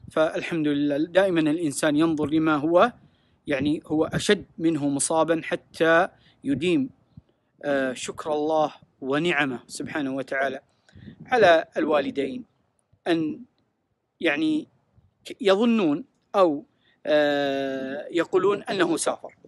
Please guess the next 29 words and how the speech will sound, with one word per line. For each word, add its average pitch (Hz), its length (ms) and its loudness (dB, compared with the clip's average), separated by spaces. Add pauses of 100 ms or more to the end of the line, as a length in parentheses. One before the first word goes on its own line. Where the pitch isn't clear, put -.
(480)
وهذا 160 280 2
السفر 165 420 -4 (280)
سفر 160 380 -2
راحة، 147 400 -4 (420)
لأنه 175 480 2
الآن 185 300 0
فرح 180 380 -2
مسرور. 147 400 -2 (480)
نحن 214 220 -4
على 151 260 -2
يقين 143 340 -6 (200)
بكرم 143 400 -4
الله 143 320 -4
ورحمة 156 420 -8
الله 151 220 -4
سبحانه 170 600 -4 (680)
وتعالى، 156 500 -2 (380)
هو 165 120 4
عند 151 240 0
أرحم 143 360 -6
الراحمين 127 540 -10
وأكرم 165 400 -6
الأكرمين، 139 520 -8 (260)
أكرم 196 300 0
من 143 100 -2
والديه 131 560 -6
وأرحم 170 360 -8
من 139 100 -4
والديه، 135 440 -4